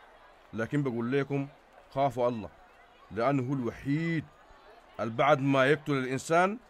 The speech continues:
ممكن يرميه ويصليه في نار الجحيم. يا أحبة، أخذوا مثلًا العصافير، خمسة منها ممكن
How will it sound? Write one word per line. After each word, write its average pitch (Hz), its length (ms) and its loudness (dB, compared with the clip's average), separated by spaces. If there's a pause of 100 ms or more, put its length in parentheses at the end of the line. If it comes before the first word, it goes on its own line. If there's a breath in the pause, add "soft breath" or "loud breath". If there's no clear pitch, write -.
(140)
ممكن 143 320 -2
يرميه 123 340 0
ويصليه 123 480 -4
في 107 100 -10
نار 92 180 -6
الجحيم. 82 360 -16 (1160)
يا 101 240 -6
أحبة، 110 420 -6 (680)
أخذوا 139 300 -6
مثلًا 147 460 -4 (120)
العصافير، 104 540 -8 (1080)
خمسة 190 300 -4
منها 185 380 -2
ممكن 185 520 -4